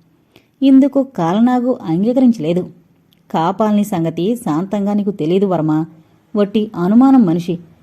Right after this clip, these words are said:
మనిద్దరము ఏకమై తనకేదో ద్రోహం తలపెట్టామని ఆమె భావించినా భావించొచ్చు. అలా జరిగితే నాతో పాటు నీకు మరింతగా కీడు జరుగుతుంది. ఇంతకాలంగా ఈ సర్పజీవితం గడుపుతున్నాను.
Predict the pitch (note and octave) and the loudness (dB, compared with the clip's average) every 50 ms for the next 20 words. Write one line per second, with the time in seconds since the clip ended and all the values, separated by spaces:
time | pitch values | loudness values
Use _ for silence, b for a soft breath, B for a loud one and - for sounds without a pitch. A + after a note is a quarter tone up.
0 | _ _ _ B3 A#3+ A3+ G#3 F#3 F#3 G#3+ B3 C4+ C4+ C4+ C4+ C4 A3+ F3 E3+ F3+ | _ _ _ 0 0 0 0 0 0 2 4 6 6 6 6 4 2 2 0 -2
1 | G3+ - A3+ F#3+ F3 G3+ B3+ C4 C4+ A3+ G3 G3 G3 - F#3+ F#3 F#3+ G#3+ A#3 A#3+ | -2 0 -2 0 0 0 0 0 -2 -2 -4 -4 -4 -4 -4 -2 0 0 0 0
2 | G#3+ E3+ D#3+ E3 F3+ G#3 B3+ C4 B3 B3 F3+ D3+ F3+ F#3+ B3 A#3+ A#3+ A#3 A#3 A3+ | 0 0 0 0 2 2 2 2 2 0 -2 -4 -2 -2 -2 -2 0 0 0 2
3 | A3+ A3+ A3+ A3+ A3+ A#3 A3+ - A#3 A3+ A3+ A3+ A3+ G#3+ F3 D#3 E3 D#3+ F#3+ A3+ | 2 2 2 0 -2 -4 -6 -8 -4 0 0 2 2 0 -2 -2 -2 -2 2 2
4 | A#3 A3+ A#3+ A3 G#3+ G#3+ G3+ D#3+ E3 E3+ A3+ C4 A#3 - D#3+ D3 - F#3 E3+ - | 2 2 2 -2 -2 -2 -2 -2 -2 2 2 2 2 2 -2 -6 -6 -10 -14 -16
5 | b b b b b b b b b - G3 F#3 F#3+ F#3+ F3 D#3 D#3+ D#3+ G3 A3 | b b b b b b b b b -4 -2 0 0 0 0 0 0 0 0 0
6 | G#3+ F#3 G3 A3 A#3 A3+ A3+ - _ _ _ _ - E3+ E3 F#3 G3 G3 A#3+ A#3 | 0 0 0 0 0 -2 -4 -10 _ _ _ _ -4 -4 -2 -2 -2 0 0 0
7 | A3+ A#3 A3+ A3 G#3+ A3 A#3+ G#3 F3+ F3 G3 G#3+ G#3 A3+ A3 G#3+ A3+ A3+ A3+ - | 0 0 0 0 0 0 0 0 2 0 -2 -2 -2 0 0 0 -2 -4 -6 -6
8 | - E3+ E3+ G3 A3+ A3+ A#3 A3 G#3+ G#3+ A3 A3 - C4+ D4 C#4+ A3+ G3+ E3 E3 | -4 -4 -2 -2 -2 -2 -2 0 0 0 -2 -2 -2 0 0 2 2 2 0 -2
9 | F3 F3 E3 E3 E3 E3+ B B B B B B B B B _ F#3 E3+ E3 D#3 | -4 -2 -2 -2 -4 -4 B B B B B B B B B _ -6 -6 -4 -4
10 | F3+ F3 F3 F3 E3 E3+ G#3+ B3 C4 C4+ C#4 C#4+ D4 C#4 C#4 C4 - A3 F#3 F#3 | -6 -6 -4 -4 -2 0 2 4 4 6 4 4 2 2 0 -2 -2 -4 -6 -4
11 | - A#3+ A#3 C4 C4+ C4 B3 C#4 B3+ A3+ F3 F#3 G3+ - C#4 A#3+ G#3 E3 F3 F3 | -2 -2 0 0 0 2 2 2 2 2 2 0 -2 0 0 0 2 0 -2 -2
12 | F3 | -4